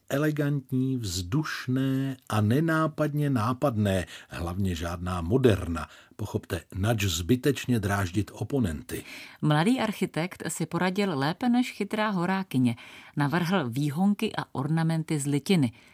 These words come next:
Speaker 2: Pro finální nátěr pak vybral speciální odstín zelené.
Speaker 1: Výborný trik, řekl bych.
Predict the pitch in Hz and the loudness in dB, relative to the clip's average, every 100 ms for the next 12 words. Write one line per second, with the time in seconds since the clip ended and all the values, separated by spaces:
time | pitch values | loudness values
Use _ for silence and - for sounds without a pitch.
0 | _ 180 185 220 196 185 165 135 120 107 | _ 2 4 6 4 4 4 2 2 0
1 | - 160 - 185 170 165 170 170 160 - | -4 -6 -4 -6 -4 -2 0 -2 -2 -4
2 | 165 - 185 175 180 180 180 139 - - | -4 -2 -4 -2 -2 -2 -2 -4 -8 -6
3 | 143 143 139 127 110 101 98 - - - | -2 -2 0 0 -2 -4 -10 -14 -16 -10
4 | - 82 147 160 156 156 143 147 143 - | -6 -2 0 4 6 6 6 2 0 2
5 | 123 127 - - - 95 107 104 92 95 | 4 2 -4 -12 -6 -2 -2 -2 -2 -2
6 | - | -4